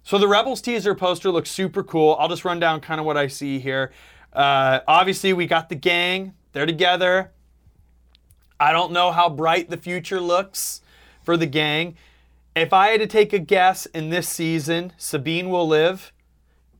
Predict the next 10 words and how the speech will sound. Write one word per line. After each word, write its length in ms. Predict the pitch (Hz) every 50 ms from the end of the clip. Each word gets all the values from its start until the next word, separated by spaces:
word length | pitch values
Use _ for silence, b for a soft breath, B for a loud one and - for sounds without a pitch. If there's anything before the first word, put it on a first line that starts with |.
| _
Hera 480 | _ _ - - 160 165 170 170 165 165
will 240 | 156 156 156 156 147
die, 540 | 131 156 143 143 143 143 147 160 180 165 _ _ _ _ _ _ _ _ _ _ _ _ _ _ _ _
Chopper 500 | _ - - 170 175 170 170 170 165 160
will, 480 | 151 147 151 151 147 147 143 147 143 - _ _ _ _ -
Hera, 340 | 143 196 220 240 247 226 - - 160 160 -
well, 320 | 180 170 185 180 - - _ _ _ _
Hera 300 | - - 202 220 240 240
will 260 | 226 214 214 190 170
live 460 | 151 151 160 165 170 180 196 196 -